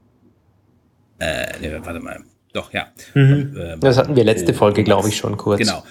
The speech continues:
Speaker 2: kurz erwähnt.
Speaker 1: Genau, das hatten wir schon kurz. Das kam jetzt nochmal. Und da habe ich mich halt schon gefragt, die, einerseits ist die Aussage, die müssen das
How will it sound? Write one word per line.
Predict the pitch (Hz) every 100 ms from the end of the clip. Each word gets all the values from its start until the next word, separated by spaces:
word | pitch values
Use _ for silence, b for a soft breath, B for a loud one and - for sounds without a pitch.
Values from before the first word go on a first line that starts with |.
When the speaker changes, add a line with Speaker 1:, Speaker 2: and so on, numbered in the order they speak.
| B B -
Speaker 2:
kurz | - -
erwähnt. | 87 110 -
Speaker 1:
Genau, | 139 143 104
das | 101
hatten | 135
wir | 135
schon | 135 135
kurz. | 147 180 - -
Das | 120
kam | - 120
jetzt | 110
nochmal. | 104 - 95 107 156
Und | 123
da | 110
habe | 151
ich | 165
mich | 156
halt | 156
schon | 147 156
gefragt, | 151 139 139 123
die, | 113 - -
einerseits | - 151 156 139 135
ist | 131
die |
Aussage, | 120 139 135 127 123 120 113 -
die | 101 95 117 104 - 117
müssen | 135 156
das | 123